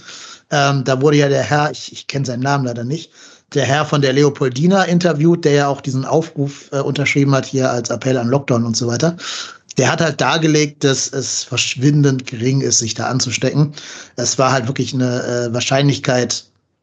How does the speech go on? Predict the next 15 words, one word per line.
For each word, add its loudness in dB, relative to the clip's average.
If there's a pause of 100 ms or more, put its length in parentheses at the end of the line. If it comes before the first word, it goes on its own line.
(400)
die 0
haben 0
irgendwie 2
drei, 0 (1120)
also -10
die -2
haben -2
unheimlich 4
viele 4
Daten -2
ausgewertet, 0
weil -2
wir -4
jetzt -4
seit -4